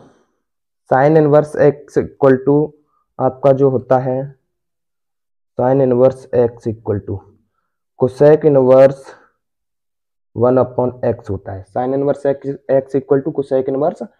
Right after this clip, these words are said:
one upon x, ठीक है। ऐसे ही थ्योरम होती है आपकी cos इनवर्स x equal to sec इनवर्स one upon x होता है। ऐसे ही जैसे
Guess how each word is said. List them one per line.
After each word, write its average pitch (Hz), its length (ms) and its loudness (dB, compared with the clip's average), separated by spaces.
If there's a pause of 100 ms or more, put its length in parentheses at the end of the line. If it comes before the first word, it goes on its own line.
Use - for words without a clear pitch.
(320)
one 127 220 0
upon 127 320 -4 (140)
x, - 300 -10
ठीक 151 140 0
है। 170 120 2 (560)
ऐसे 131 240 4
ही 175 220 6 (460)
थ्योरम 139 240 4
होती 139 240 2
है 143 60 6
आपकी 135 300 0 (280)
cos 156 280 4
इनवर्स 139 540 4 (1120)
x 135 420 2
equal 123 360 2 (100)
to 123 100 2 (1040)
sec 131 280 4
इनवर्स 123 560 2 (1200)
one 113 260 -2
upon 113 400 -6
x 123 260 -2
होता 127 300 -2
है। 139 180 -8 (720)
ऐसे 131 260 4
ही 151 80 6
जैसे 147 280 4